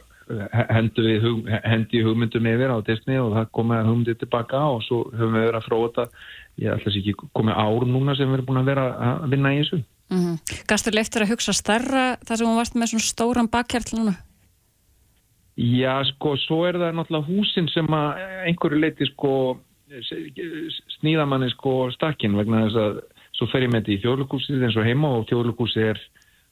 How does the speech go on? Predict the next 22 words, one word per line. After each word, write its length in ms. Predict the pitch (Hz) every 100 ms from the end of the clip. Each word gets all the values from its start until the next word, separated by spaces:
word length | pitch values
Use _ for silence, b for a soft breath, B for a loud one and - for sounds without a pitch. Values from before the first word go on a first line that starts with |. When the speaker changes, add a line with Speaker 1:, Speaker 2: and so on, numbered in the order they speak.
| -
Speaker 1:
náttúrulega 180 | 185 208
eins 80 | 117
og 80 |
það 200 | 98 87 98
er, 80 | 113
sviðið 380 | - 98 98
er 100 | 101
að 100 | 95
þeirri 200 | 110 101
stærðargráðu 540 | 95 98 98 95 101 98
sem 120 | 101
það 200 | 98 98
er 240 | 120 139 131
og 240 | 101 90 87 101
flugkerfið 520 | 104 101 101 113 107
er 120 | 113 110
eins 80 |
og 100 | 110 101
það 280 | 127 131 135
er 200 | 131 113
og, 200 | 95 -
eh, 300 | - 135